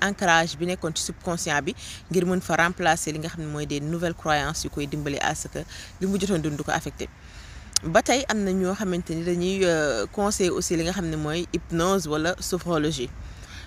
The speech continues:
Vu que nekkul loo xam ne man en tant que musulmane, euh, gëstu naa ci ba xam ndax lu dagan la am dagalul, mënuma ko digal kenn parce que xaw ma est-ce que lu suñu diine nangu la ou pas. Euh, donc pour ñi nga xamante ni dañu ko, dañuy koy faj,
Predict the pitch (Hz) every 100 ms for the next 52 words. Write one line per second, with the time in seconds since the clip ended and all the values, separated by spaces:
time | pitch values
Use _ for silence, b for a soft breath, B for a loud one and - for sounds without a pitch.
0 | - 143 208 294 233 214 226 - 202 180
1 | 190 202 175 151 151 151 143 147 156 214
2 | 269 233 208 175 175 160 156 160 190 -
3 | 147 156 247 - 220 196 175 - 143 156
4 | 156 147 170 196 175 175 156 139 139 143
5 | 147 139 220 - B B - 180 214 190
6 | 175 147 147 - 143 175 - 170 - 160
7 | 165 175 170 160 - - - 170 165 -
8 | 165 151 143 147 139 139 135 139 147 139
9 | 127 B B B B B B - 110 71
10 | 69 78 82 131 151 170 180 - - -
11 | - 165 170 170 208 165 156 - 151 147
12 | 143 147 147 - - 147 151 151 151 139
13 | 214 - -